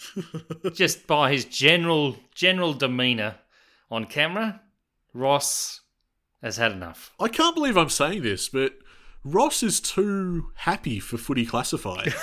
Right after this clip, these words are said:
Speaker 1: <laughs>
Speaker 2: Ross Lyon is too wholesome for Footy Classified. He just, it's kind of like when Brendan Bolton went to the Blues. Don't ruin him. Don't ruin him.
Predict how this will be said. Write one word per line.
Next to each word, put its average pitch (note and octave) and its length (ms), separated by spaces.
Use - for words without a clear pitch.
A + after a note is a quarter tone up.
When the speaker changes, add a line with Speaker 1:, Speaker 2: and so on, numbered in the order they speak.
Speaker 1:
<laughs> - 840
Speaker 2:
Ross C#4 280
Lyon G3+ 480
is D#3 160
too A#3+ 280
wholesome F#3+ 560
for E3 140
Footy F#3+ 280
Classified. B2+ 760
He G3 100
just, - 340
it's - 160
kind D4+ 200
of C4+ 80
like A3+ 160
when F#3 180
Brendan D#3 440
Bolton C3+ 380
went C#3+ 180
to C3 80
the B2 80
Blues. B2+ 420
Don't D#4+ 360
ruin C3 320
him. F#4 160
Don't E4+ 260
ruin F4 360
him. F#3+ 320